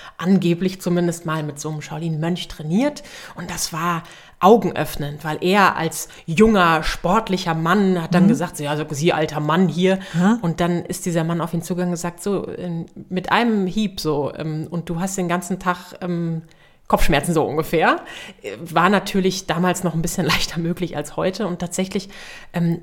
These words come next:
Speaker 1: sind da einfach wahnsinnige Kräfte, wenn man das wirklich
Speaker 2: Kon-, so
Speaker 1: perfekt
Speaker 2: konzentriert
Speaker 1: beherrscht.
Speaker 2: macht.
Speaker 1: Ähm, das sollte natürlich nie destruktiv sein,
Speaker 2: Nein,
Speaker 1: sondern es ist
Speaker 2: nein.
Speaker 1: immer etwas, ähm, ich habe Jahre und Jahrzehnte lang Basketball gespielt, trainiert, Jugendmannschaften gecoacht,
Speaker 2: Mhm.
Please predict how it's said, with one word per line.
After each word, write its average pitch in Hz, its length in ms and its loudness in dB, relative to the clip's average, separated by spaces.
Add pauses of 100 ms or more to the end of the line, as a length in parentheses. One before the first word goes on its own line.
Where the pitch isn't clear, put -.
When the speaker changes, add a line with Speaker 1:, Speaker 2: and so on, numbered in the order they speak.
(120)
Speaker 1:
sind 170 240 -6
da - 100 -6
einfach 165 320 -8
wahnsinnige 156 520 -2
Kräfte, - 340 -10
wenn 135 120 -6
man 131 120 -6
das - 440 -6 (140)
wirklich 156 100 -6 (180)
Speaker 2:
Kon-, - 60 -10
so 208 80 4
Speaker 1:
perfekt 214 180 0
Speaker 2:
konzentriert 202 460 0
Speaker 1:
beherrscht. 170 260 -2
Speaker 2:
macht. 165 160 -10 (480)
Speaker 1:
Ähm, 175 340 2
das 190 140 2
sollte 214 240 4
natürlich 185 340 0
nie 185 160 4
destruktiv - 580 -4
sein, 143 220 -12
Speaker 2:
Nein, 190 200 4
Speaker 1:
sondern 160 180 -2
es 185 160 -2
ist 180 80 2
Speaker 2:
nein. - 80 -2
Speaker 1:
immer 208 320 6
etwas, 175 560 -2
ähm, 165 320 -4
ich - 180 -10
habe 165 100 -8 (140)
Jahre 185 760 2
und 165 140 -4
Jahrzehnte 180 520 -4
lang 156 260 -4
Basketball - 520 -6
gespielt, 170 520 -4
trainiert, 170 580 -2
Jugendmannschaften 165 840 -2
gecoacht, 165 580 -2
Speaker 2:
Mhm. 220 240 6